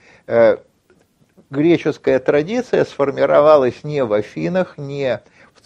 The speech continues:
центрах великой древнегреческой культуры, а именно сложилась она в Александрии, потому что после походов Александра Македонского греческий язык стал языком культуры на огромной территории,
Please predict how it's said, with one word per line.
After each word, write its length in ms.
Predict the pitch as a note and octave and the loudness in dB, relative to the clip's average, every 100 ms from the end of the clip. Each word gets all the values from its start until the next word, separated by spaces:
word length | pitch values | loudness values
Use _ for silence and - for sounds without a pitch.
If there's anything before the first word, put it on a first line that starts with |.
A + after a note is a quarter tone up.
| - | -8
центрах 520 | C#3 A#2+ G#2+ G2+ - _ _ _ _ _ - | -6 -4 -6 -6 -10 _ _ _ _ _ -10
великой 600 | A#2 C#3 C3+ B2 A#2 A2 | -2 0 2 0 -2 -2
древнегреческой 1000 | B2+ B2 G#2+ A2 B2+ A#2 A2 A#2+ - G#2+ | 0 2 2 -2 -4 -2 -2 -6 -6 -8
культуры, 640 | - A#2+ - G#3 B3 A#3+ | -4 -6 -2 0 2 2
а 260 | - C#3+ C#3+ | 2 4 2
именно 540 | - G#3+ A#3 A3+ G#3 - _ _ _ | 0 -6 -6 -6 -8 -8 _ _ _
сложилась 680 | - E3 D3+ E3 A3 F#3+ - | -6 0 2 2 -4 -4 -4
она 260 | D#3 F3 | -4 -2
в 80 | F#3 | -2
Александрии, 920 | F#3 F#3+ - G3 F#3+ D3 A#2 F#2+ D2 - - | -4 -6 -6 -4 -4 -4 -4 -6 -8 -14 -18
потому 440 | - A2 A#2+ C#3+ | -10 -10 -8 -12
что 300 | - A2+ F#2+ _ _ _ _ | -6 -6 -6 _ _ _ _
после 360 | - D3+ - A#2 | 0 0 0 -6
походов 600 | - B2 - A#2+ G2 - | -2 -2 -2 -2 -2 -4
Александра 560 | G#2+ G#2+ - A#2+ G#2 G#2+ | -8 -8 -6 -6 -6 -12
Македонского 840 | G#2+ - A#2 B2 G#2+ - G#2 F#2+ | -14 -14 -10 -10 -10 -12 -10 -8
греческий 600 | B2 A#2+ - G#2 _ A2+ | -8 -8 -8 -14 _ -12
язык 320 | G#2 - G#2+ | -10 -10 -14
стал 300 | - A2 G#2 | -10 -4 -4
языком 500 | F#2+ G2 G#2+ - G#2 | -6 -10 -10 -10 -12
культуры 560 | - G#2+ - A#2 G2+ F#2+ | -10 -12 -10 -10 -8 -10
на 320 | G2 F#2+ F2+ | -6 -8 -8
огромной 600 | - G#2+ A2+ A2+ G2+ G2+ | -8 -6 -4 -6 -8 -14
территории, 800 | - A2+ G#2+ G2+ F3 G#3 A#3 A#3 | -14 -12 -12 -8 -6 -4 -6 -8